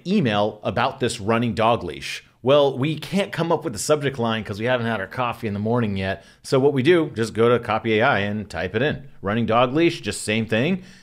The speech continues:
and then create, and let's see what it comes up with. So, "Your dog won't believe how far you can run with this leash. Running a dog with your leash in your hand. This leash gives you hands-free dog walking." So I actually like this one. So I'm gonna copy this one, and that's gonna be the one that I personally use for my subject line.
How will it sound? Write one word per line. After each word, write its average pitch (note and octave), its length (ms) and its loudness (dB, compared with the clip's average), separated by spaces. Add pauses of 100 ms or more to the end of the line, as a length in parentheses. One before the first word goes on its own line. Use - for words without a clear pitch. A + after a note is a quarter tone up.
(140)
and G2+ 80 -4
then G#2+ 100 -4
create, B2 560 2
and G#2+ 120 -6
let's C#3+ 180 0
see F#3 180 0
what A#2 160 2
it A#2 60 -6
comes C3 240 -4
up F3 160 -2
with. - 260 -8 (580)
So, C3 280 2
"Your A#2 140 0
dog D3+ 240 4
won't D#3 140 2
believe B2 200 2
how A#2 140 0
far A#2+ 160 2
you A#2 80 0
can A2+ 100 -2
run A2 120 0
with G#2 80 -4
this F#2+ 120 -12
leash. G2 280 -6
Running C#3 280 -2
a C3 40 0
dog A#2+ 280 4
with G#2+ 100 -6
your F2+ 120 -6
leash A2+ 240 -4
in G2 80 -6
your - 20 -6
hand. D#2+ 180 -6
This F2+ 120 -10
leash C#3 180 -2
gives G#2+ 140 -2
you F#2 80 -6
hands-free A#2 360 -4
dog G2 300 0
walking." D#2+ 400 -8 (440)
So D#3+ 380 4
I B2+ 120 4
actually D#3 200 -2
like D#3 180 2
this - 160 -4
one. D#2+ 240 -8 (100)
So - 120 -6
I'm A#2+ 60 -2
gonna B2 120 -2
copy C3 300 0
this C#3 200 0
one, F#3+ 240 -2
and A2 260 -4
that's A2 200 -4
gonna B2 160 0
be B2 120 0
the C3 100 0
one G2 480 -2 (300)
that A2+ 100 0
I G#2 160 0
personally A#2 400 0
use D#3+ 260 0
for G#2+ 140 -6
my A#2+ 80 0
subject - 300 4
line. - 160 -4